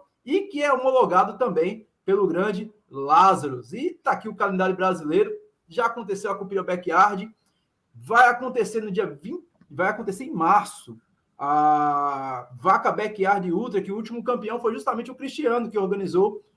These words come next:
a corrida de Cupira. E em março também tem outro Resta Um lá em São Paulo, na cidade de Toledo. Ah, em março,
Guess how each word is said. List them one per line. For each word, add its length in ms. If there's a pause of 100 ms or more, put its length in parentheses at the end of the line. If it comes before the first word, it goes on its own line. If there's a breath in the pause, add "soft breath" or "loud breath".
(280)
a 800
corrida 280
de 80
Cupira. 640 (840)
E 320 (200)
em 120
março 360
também 360
tem 160
outro 300
Resta 340
Um 200
lá 120
em 60
São 260
Paulo, 240
na 120
cidade 380
de 60
Toledo. 600 (560)
Ah, 960
em 120
março, 720